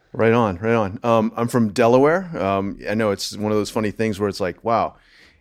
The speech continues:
Asian kid, Chinese kid from Delaware, like, not exactly a hot spot for Asians. Um, but yeah, born and raised in Delaware.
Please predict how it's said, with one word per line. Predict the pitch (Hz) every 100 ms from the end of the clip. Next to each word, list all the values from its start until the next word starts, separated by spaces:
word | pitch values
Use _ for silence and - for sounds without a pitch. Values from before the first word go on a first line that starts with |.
| _ _ _ -
Asian | 165 156
kid, | 101 92
Chinese | - 131 175 -
kid | 127
from | 101
Delaware, | 85 95 127 123 80
like, | 80 78
not | 92 113 131
exactly | 123 117 123 120 120
a |
hot | 98 107 110
spot | - 98 92
for | 95
Asians. | 90 104 90 82 - -
Um, | 87 87
but | 85
yeah, | 107 107 87
born | 92 - 101 113
and | 110
raised | 107
in | 101
Delaware. | 98 95 101 131